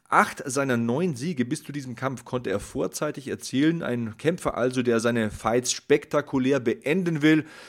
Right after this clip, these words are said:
Und das ist uns ja allen immer sehr gelegen, wenn uns die Kämpfer was bieten wollen. Auf der anderen Seite des Oktagons war Abdul Razak Al-Hassan.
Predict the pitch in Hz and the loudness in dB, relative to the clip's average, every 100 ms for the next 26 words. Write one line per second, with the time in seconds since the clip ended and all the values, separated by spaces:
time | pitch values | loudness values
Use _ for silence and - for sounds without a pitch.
0 | - - 123 120 104 104 - - 101 - | -16 0 2 2 0 0 -4 -10 -10 -8
1 | 101 95 95 90 95 92 95 85 95 90 | -10 -6 -6 -4 -8 -6 -6 -4 -4 -2
2 | 87 120 117 101 101 101 104 - 98 104 | 2 2 2 -4 -4 -6 -12 -12 -10 -8
3 | 104 90 90 - 160 117 98 113 135 - | -6 -8 -8 -2 -2 -2 0 0 0 -12
4 | - - 127 135 147 156 156 147 139 143 | -10 -2 2 2 2 2 2 2 -2 -4
5 | - 139 135 127 123 123 113 110 - 170 | -2 0 0 -2 0 0 2 0 2 2
6 | 147 135 123 127 - 120 107 107 - 156 | 4 2 2 0 0 -2 -2 -4 4 6
7 | 190 | 4